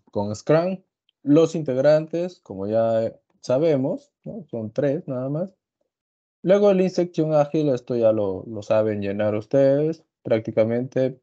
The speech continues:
¿Por qué estamos aquí? ¿Cuál es el objetivo del proyecto? El alcance. Ojo aquí con el alcance, muchachos. Cuando tú defines el alcance es porque vas a decir hasta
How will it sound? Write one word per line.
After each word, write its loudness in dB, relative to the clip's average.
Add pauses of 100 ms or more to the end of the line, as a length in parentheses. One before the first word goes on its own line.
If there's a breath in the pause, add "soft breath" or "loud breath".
¿Por 2
qué 4
estamos 2
aquí? 0
¿Cuál 0
es -4
el -2
objetivo 0
del 2
proyecto? -4
El 2
alcance. 2
Ojo -2
aquí -6
con -2
el -2
alcance, -2
muchachos. -4 (960)
Cuando -2
tú 2
defines 2
el -2
alcance 0
es -4
porque -2
vas 0
a 4
decir 0
hasta -2